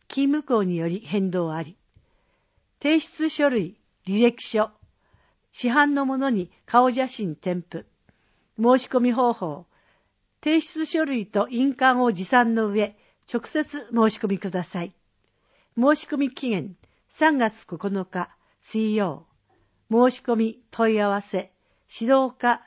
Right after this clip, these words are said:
電話、五八の零一八三。本の借り方を学ぶ、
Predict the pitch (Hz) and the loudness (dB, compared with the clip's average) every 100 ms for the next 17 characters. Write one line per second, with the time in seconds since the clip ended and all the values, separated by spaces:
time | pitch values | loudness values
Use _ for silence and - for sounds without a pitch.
0 | _ 190 220 220 220 - - _ _ _ | _ -2 -2 0 0 -2 -6 _ _ _
1 | _ 247 262 254 262 262 - 196 _ _ | _ 4 4 2 -2 -2 -12 -14 _ _
2 | 220 226 - _ _ 196 269 285 262 277 | 2 2 0 _ _ 2 4 4 0 -4
3 | - 170 - 180 - - 214 147 143 _ | -6 -14 -8 -8 -8 -6 -4 -4 -10 _
4 | - _ _ _ _ _ _ _ _ _ | -20 _ _ _ _ _ _ _ _ _
5 | _ _ _ _ _ _ - - _ _ | _ _ _ _ _ _ -20 -20 _ _
6 | _ _ _ _ _ _ _ _ - 349 | _ _ _ _ _ _ _ _ 0 2
7 | 349 277 226 240 240 254 247 247 240 214 | 4 2 2 0 0 -2 2 4 4 2
8 | 220 220 185 202 | 0 0 -2 -8